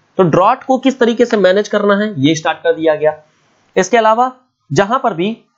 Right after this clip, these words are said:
जहां पर भी मान लीजिए कि जो होता है कोई और प्रॉब्लम है,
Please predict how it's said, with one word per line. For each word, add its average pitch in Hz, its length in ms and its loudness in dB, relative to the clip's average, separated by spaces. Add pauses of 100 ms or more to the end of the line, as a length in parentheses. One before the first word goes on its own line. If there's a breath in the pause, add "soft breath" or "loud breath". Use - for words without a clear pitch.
(760)
जहां 175 260 0
पर 233 120 -2
भी 214 100 -2
मान 214 160 0
लीजिए 208 220 -2
कि 208 120 -2
जो 190 80 2
होता 190 200 0
है 190 80 0
कोई 196 200 0
और 196 120 2
प्रॉब्लम 180 400 0
है, 175 140 -2